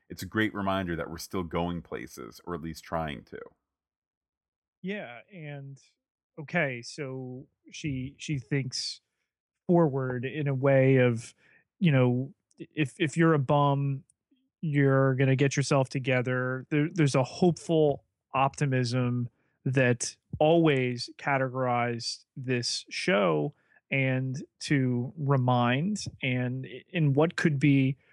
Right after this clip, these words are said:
Speaker 2: a bleak setting, in a bleak story, you're, you're, you're stuck in one of the worst points in history <laughs> with very little hope of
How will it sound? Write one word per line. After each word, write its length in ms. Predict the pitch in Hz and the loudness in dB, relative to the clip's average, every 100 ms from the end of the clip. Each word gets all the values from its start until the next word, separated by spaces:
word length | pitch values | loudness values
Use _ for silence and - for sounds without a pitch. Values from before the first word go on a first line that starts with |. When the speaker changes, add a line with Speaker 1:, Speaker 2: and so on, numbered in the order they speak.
| - | -6
Speaker 2:
a 60 | 131 | -4
bleak 340 | 131 139 156 | 2 2 2
setting, 460 | - 156 139 135 143 | 2 2 4 2 0
in 160 | 143 139 | -2 -4
a 40 | |
bleak 300 | 123 139 139 | 0 0 0
story, 480 | - 160 143 127 127 | -2 0 0 -2 0
you're, 200 | 127 131 | 0 -2
you're, 140 | 165 139 - - | 0 0 0 0
you're 120 | 156 | 0
stuck 320 | - 170 190 | 2 0 2
in 100 | 160 | 0
one 140 | 151 | 2
of 80 | 143 | 0
the 60 | 127 | 0
worst 280 | 147 165 - | 0 0 0
points 300 | 202 190 190 | -2 0 0
in 80 | |
history 720 | 156 160 - 147 113 - 139 _ _ _ | 0 -2 -2 -4 -4 -6 -8 _ _ _
<laughs> 220 | _ _ | _ _
with 420 | 147 143 139 - _ _ _ | -4 -2 -4 -10 _ _ _
very 320 | 135 160 190 | -2 2 4
little 280 | 190 185 165 | 2 2 2
hope 320 | 165 156 147 - | 2 -2 -2 -4
of 420 | 156 143 135 131 | 0 2 0 -2